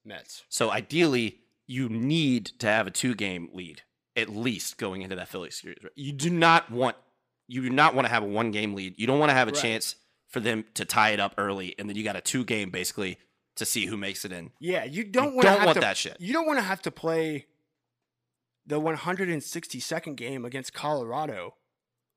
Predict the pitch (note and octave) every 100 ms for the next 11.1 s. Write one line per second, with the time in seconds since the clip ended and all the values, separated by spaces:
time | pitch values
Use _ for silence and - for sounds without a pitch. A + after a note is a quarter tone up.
0 | _ _ _ _ - C#3 - F3 - D3
1 | D3+ C3 A2 B2+ D3 G2+ - _ _ _
2 | _ - D#3+ D3+ A3+ B3 G#3+ E3+ - -
3 | F3+ F3+ - F3 F#3+ F#3 E3 - - D#3+
4 | D#3 G2 F2+ G#2+ C3+ E3+ - E3 D3 C#3
5 | B2+ G#2 D3 D3 C#3 B2+ E3+ - G#2 A2+
6 | - G2+ - G#2 G#2 G2 G#2 F#2 F2+ -
7 | - D#2+ G2 F#2+ G2 G2+ - D3 F3+ F#3
8 | F3 D3+ E3+ F3 F3 D3 D#3 D#3+ D#3+ D3
9 | C#3 C#3 C3 B2 A#2+ A#2 - A2 F#2+ G2+
10 | G2+ F#2+ - A2 G#2+ G#2+ G#2 - G2 -